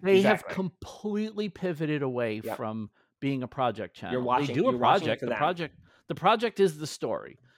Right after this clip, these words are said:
Speaker 2: Yep.
Speaker 1: but you're not following their channel for the project. So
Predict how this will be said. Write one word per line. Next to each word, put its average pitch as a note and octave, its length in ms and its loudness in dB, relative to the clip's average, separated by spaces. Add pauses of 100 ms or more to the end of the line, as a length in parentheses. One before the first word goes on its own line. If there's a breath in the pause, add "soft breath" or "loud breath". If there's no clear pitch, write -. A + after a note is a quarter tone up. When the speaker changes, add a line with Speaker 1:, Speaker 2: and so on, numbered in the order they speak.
(240 soft breath)
Speaker 2:
Yep. - 180 4
Speaker 1:
but - 80 -6
you're D3+ 140 0
not E3+ 340 2
following D#3+ 460 2
their D3 140 -4
channel D3 380 -4
for - 140 -6
the B2+ 80 -6
project. C#3 320 -2
So E3+ 360 2